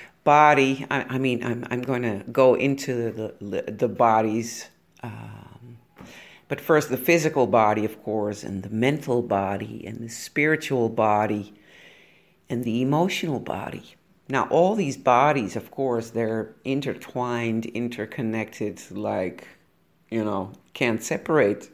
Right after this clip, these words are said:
from each other. So, <clears throat> if they're separated from each other, you feel really weird. It's really, you're,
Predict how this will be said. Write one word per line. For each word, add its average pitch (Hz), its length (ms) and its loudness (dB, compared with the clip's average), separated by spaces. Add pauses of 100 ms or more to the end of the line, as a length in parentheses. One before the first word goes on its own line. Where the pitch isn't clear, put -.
(260)
from 120 380 0
each 113 180 -2
other. 92 360 0 (880)
So, 139 840 6 (260)
<clears throat> - 280 -20
if - 1600 -8
they're 120 180 4
separated 117 580 -2
from 95 180 -8
each 90 140 -8
other, 73 240 -6
you 120 280 -4
feel 113 340 -4 (520)
really 156 440 8
weird. 123 360 8 (1000)
It's 123 460 2
really, 123 580 8
you're, 120 200 -2